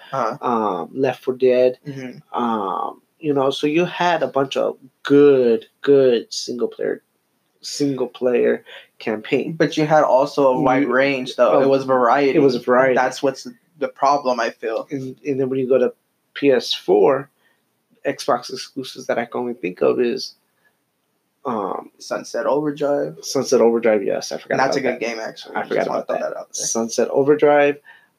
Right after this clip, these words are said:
Speaker 2: um, but that they actually held on to and made more games of was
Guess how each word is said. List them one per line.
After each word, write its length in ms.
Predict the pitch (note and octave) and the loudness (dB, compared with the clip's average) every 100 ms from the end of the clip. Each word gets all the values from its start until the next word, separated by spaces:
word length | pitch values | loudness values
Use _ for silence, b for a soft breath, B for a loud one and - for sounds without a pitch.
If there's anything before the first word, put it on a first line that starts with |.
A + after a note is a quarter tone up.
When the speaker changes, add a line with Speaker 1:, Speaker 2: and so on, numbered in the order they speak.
| _ | _
Speaker 2:
um, 420 | C3 A#2 G#2+ - - _ _ _ _ - | -4 -2 -4 -8 -14 _ _ _ _ -8
but 220 | - D3 C#3 | 0 0 2
that 160 | C3+ | 2
they 100 | C3+ | 2
actually 440 | C#3+ C#3+ - C3+ B2+ _ - | 2 0 -4 -6 -8 _ -12
held 280 | C3 C#3 | 0 4
on 200 | C3+ C3+ B2 | 4 2 0
to 120 | C3 | 0
and 80 | B2 | 2
made 180 | B2+ | 0
more 180 | A#2 A#2+ | 2 0
games 300 | A#2 C3 C3 A#2+ | 0 0 0 -2
of 180 | F#2+ | -2
was 300 | - G#2 - | -6 -10 -12